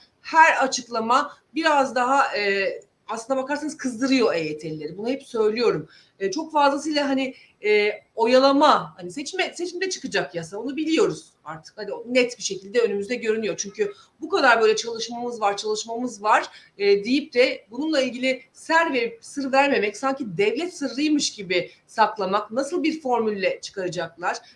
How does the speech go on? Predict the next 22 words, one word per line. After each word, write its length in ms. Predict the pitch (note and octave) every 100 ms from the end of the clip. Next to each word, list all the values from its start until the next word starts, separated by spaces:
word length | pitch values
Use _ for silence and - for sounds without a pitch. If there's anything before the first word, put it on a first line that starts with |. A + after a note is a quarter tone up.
| _
ne 100 | C4
şekilde 340 | F#4 F4+ C4+ A3+
bir 140 | A3
formülle 420 | A3 G3+ G3 F#3
çıkaracaklar, 600 | F#3 G3+ F3+ G3 G3+ A3+
bunu 140 | C#4 C4
açıklamamak 1000 | C4+ - C#4+ E4+ C4+ A3+ E4+ - - _ _
bize 220 | D4 C#4+
bunu 140 | D4+ C#4
gösteriyor. 500 | G#3+ - F#3 E3+ F#3+
Seçime 380 | C#4+ C#4 A3 F#3
kadar 320 | G3 C4 G3+
bu 80 | G3+
iş 180 | -
böyle 160 | A3 A#3
gidecek. 520 | A3+ F3 F#3 - - -
Bunu 120 | D#3+
da 120 | E3+
daha 160 | F3+ D3
önce 120 | E3
sö-, 200 | G3 F#3+
söylemiştik 480 | - G3 F3+ -